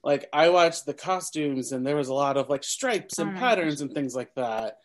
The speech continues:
Speaker 1: And then in the animated one, the original, put a little too much emphasis on the rats
Speaker 2: Yes.
Speaker 1: and the animals.
Speaker 2: Yeah. So I think, yeah, I think as a kid, I was just, like,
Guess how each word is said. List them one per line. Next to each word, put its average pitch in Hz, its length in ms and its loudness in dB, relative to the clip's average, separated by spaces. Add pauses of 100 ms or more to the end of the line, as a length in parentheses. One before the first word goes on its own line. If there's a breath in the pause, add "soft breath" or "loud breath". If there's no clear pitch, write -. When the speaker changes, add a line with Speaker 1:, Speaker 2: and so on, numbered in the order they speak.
(120)
Speaker 1:
And 156 160 2
then 160 180 2
in 156 140 -2
the 151 160 0
animated 156 560 0
one, 120 340 -6
the 123 120 -4
original, 120 640 -4 (300)
put 170 120 2
a 156 60 4
little 147 220 2
too 160 200 -4
much 143 280 -4
emphasis 139 840 -6
on 123 680 -4 (140)
the 127 120 -6
rats 123 760 -8 (180)
Speaker 2:
Yes. 208 320 6
Speaker 1:
and 156 80 -2
the 127 40 -4
animals. 170 380 -2
Speaker 2:
Yeah. 214 680 6 (520 loud breath)
So - 140 2
I 262 100 8
think, 226 220 0
yeah, 233 120 6
I 220 60 6
think 262 260 0
as 247 140 0
a 220 80 -4
kid, 220 320 -2
I 196 140 6
was 202 200 -2
just, - 320 -4
like, 185 320 0